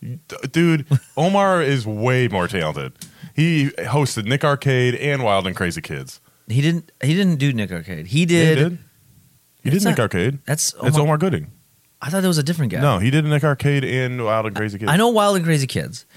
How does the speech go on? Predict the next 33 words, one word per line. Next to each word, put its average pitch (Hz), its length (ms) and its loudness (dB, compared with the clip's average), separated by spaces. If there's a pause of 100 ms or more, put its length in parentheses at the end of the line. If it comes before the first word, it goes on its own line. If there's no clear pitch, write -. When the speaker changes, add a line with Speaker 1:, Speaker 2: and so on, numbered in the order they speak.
(100)
Speaker 1:
Yeah, 78 200 -6
he 90 100 -8
did. 95 160 -4 (100)
He 98 120 -10
did. 87 160 -10
Speaker 2:
But, 214 280 0 (320)
uh, 202 120 0
Wild, 262 300 2 (100)
I, - 360 -2
I 190 60 -8
see 220 240 0
those 233 720 2
until 254 720 2 (120)
Cartoon 208 380 0
Network, 185 240 -2
'cause 170 120 2
there 214 80 6
was 262 100 0
a 247 60 2
time 127 680 0 (400)
when 131 180 -2
we 165 120 4
didn't 185 180 4
get 156 140 -4
Cartoon 117 340 -4
Network. - 420 -10
Speaker 1:
Yeah. 85 300 0 (300)
Speaker 2:
And, 143 280 2
but 190 540 0 (340)
this 175 240 0
was 202 120 -2
a 185 80 2
time 165 420 2